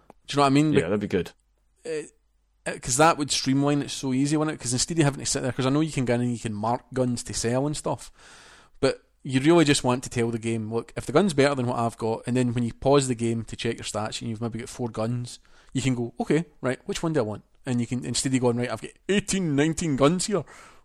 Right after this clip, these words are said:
Speaker 1: what gun's the best gun?" And it's like, "Oh, I've no got time." Again,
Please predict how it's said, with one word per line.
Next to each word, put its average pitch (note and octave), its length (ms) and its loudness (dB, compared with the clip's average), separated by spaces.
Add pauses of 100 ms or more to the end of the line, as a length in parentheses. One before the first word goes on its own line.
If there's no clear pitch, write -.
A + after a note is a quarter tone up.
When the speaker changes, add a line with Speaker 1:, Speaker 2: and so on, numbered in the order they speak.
(120)
Speaker 1:
what D#3+ 240 0
gun's D#3+ 280 2
the B2+ 60 0
best D3 300 2
gun?" F3+ 420 -6
And C3+ 100 -8
it's - 140 -8
like, - 180 -10
"Oh, - 200 -18
I've - 100 -10
no F3 80 4
got F3+ 160 -4
time." D3 320 -2
Again, D3 300 4